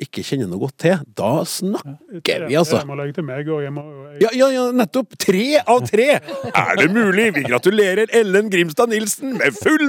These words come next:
Speaker 1: pott i høstens første språksnakk!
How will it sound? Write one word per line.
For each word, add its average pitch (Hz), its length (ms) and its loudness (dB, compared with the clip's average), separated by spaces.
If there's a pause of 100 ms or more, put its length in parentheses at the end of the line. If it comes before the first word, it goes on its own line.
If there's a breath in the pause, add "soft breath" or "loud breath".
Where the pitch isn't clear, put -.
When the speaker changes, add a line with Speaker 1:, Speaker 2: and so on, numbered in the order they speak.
Speaker 1:
pott 277 360 0 (260 loud breath)
i 202 540 2
høstens 233 480 -2
første 247 500 0
språksnakk! 233 840 -2